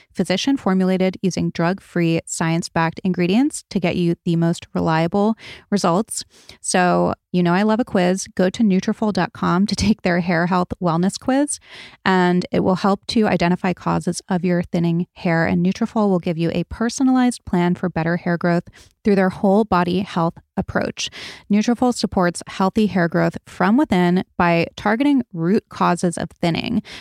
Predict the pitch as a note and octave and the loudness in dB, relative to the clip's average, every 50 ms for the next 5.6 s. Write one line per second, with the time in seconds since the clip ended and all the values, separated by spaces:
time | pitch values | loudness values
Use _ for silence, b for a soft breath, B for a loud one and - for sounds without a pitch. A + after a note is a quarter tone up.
0 | B B B F3 - - - E3+ E3 - - - F#3+ F#3 F#3 F#3 F3 E3+ E3 D#3+ | B B B -4 -2 0 -2 -2 -2 -4 -4 -2 0 0 2 2 0 0 0 0
1 | D#3 D#3 D3+ - _ - - - - - - B3 B3 A#3+ A#3 A#3 - - - - | 0 0 -2 -4 _ -10 -8 -8 -6 -2 0 2 2 2 2 0 -2 -6 -10 -10
2 | - - - - G3 G3 G#3+ G#3+ G#3+ G#3 G#3 G#3 G#3 G#3 - - - F#3 F3 D#3+ | -14 -12 -6 -2 0 2 4 4 4 4 4 4 4 2 0 0 -2 -2 0 0
3 | E3+ E3 E3+ F#3+ G3+ G3 G3+ G3+ G3+ - - F3+ F3 - - - G#3 G#3+ - - | 0 2 2 2 2 4 2 2 2 0 0 -2 -2 -2 -2 -4 -4 -2 0 0
4 | G#3 G3+ G3 F#3+ G3 - - E3+ E3 D#3 F3+ G3+ - - - - G3 G3+ G3+ G3 | 2 2 2 0 0 -2 -4 -4 -2 0 0 -2 -4 -4 -4 -2 0 2 2 2
5 | G3 G#3+ _ - - F3+ F3+ G3+ A3+ A#3 B3 C#4+ | 0 0 _ -2 0 0 2 2 2 2 0 0